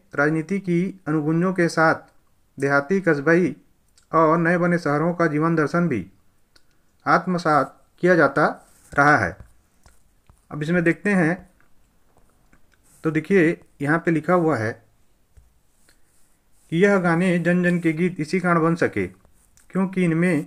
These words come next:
राजनीति के उतार चढ़ाव की अनुगुंजों के साथ देहाती कस्बई और नए बने शहरों का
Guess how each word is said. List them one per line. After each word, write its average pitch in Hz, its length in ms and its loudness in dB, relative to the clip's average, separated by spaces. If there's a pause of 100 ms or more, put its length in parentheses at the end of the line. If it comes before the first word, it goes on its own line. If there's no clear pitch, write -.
(1200)
राजनीति 156 480 0
के 185 340 2 (140)
उतार 156 300 2
चढ़ाव 170 380 2
की 131 260 -6 (720)
अनुगुंजों 190 480 0
के 170 160 0
साथ 160 400 -2 (340)
देहाती 143 340 -2
कस्बई 160 500 0 (680)
और 165 380 0 (200)
नए 165 200 0
बने 175 240 0
शहरों 160 360 -2
का 127 180 0